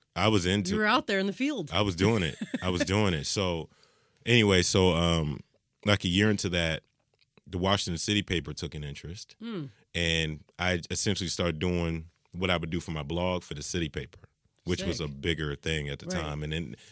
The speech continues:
Speaker 1: and then from there, the snowball just got bigger. I would just reach out to different people. From there, I'm reaching out to, like, B B C Music. I'm reaching out
Speaker 2: Mm.
Speaker 1: to M T V,
Speaker 2: Mm-hmm.
Speaker 1: Washington Post. And I just,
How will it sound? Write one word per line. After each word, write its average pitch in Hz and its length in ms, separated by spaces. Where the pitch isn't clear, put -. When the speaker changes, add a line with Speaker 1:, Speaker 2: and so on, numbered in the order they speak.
Speaker 1:
and 151 140
then 151 80
from 139 160
there, 147 160
the 131 80
snowball 110 480
just 95 180
got 82 180
bigger. 87 300
I 85 80
would 80 140
just 80 140
reach 78 280
out 80 180
to 71 60
different 71 280
people. 67 340
From 80 220
there, 78 140
I'm 76 160
reaching 78 280
out 73 160
to, 73 120
like, 65 200
B 73 100
B 71 140
C 73 200
Music. 65 480
I'm 65 140
reaching 69 300
out - 140
Speaker 2:
Mm. 76 40
Speaker 1:
to - 160
M 71 140
T - 160
V, 62 340
Speaker 2:
Mm-hmm. 165 320
Speaker 1:
Washington 80 540
Post. 76 500
And 82 100
I 87 100
just, 90 440